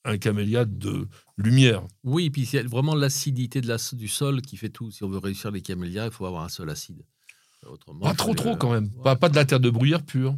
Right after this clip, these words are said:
Speaker 2: Ah, pas de la terre de bruyère pure, mais c'est des plantes qui se plaisent bien à cinq, cinq, six, euh, six de P H, quoi.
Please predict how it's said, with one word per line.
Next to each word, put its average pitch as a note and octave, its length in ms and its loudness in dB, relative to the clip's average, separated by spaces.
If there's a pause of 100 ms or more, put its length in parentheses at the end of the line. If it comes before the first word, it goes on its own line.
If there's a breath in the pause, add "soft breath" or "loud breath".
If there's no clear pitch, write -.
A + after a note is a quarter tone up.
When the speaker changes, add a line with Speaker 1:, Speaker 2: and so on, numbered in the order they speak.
Speaker 2:
Ah, B2 160 0
pas C3 140 0
de - 20 -2
la A2 80 -4
terre A2 160 -6
de G#2 60 -8
bruyère C#3 200 -2
pure, D3+ 200 -6
mais G2+ 100 -2
c'est F#2 220 -6
des F2+ 100 -6
plantes A#2 320 -6
qui D2+ 100 -18
se - 120 -20
plaisent F#2 240 -10
bien G#2 160 -8
à A2 80 -8
cinq, F#2 260 -6
cinq, A2+ 300 -6
six, F2 240 -14
euh, F2 200 -6
six F#2 300 -18
de E2+ 80 -12
P B2+ 140 -6
H, D3+ 260 -4
quoi. G2+ 160 -8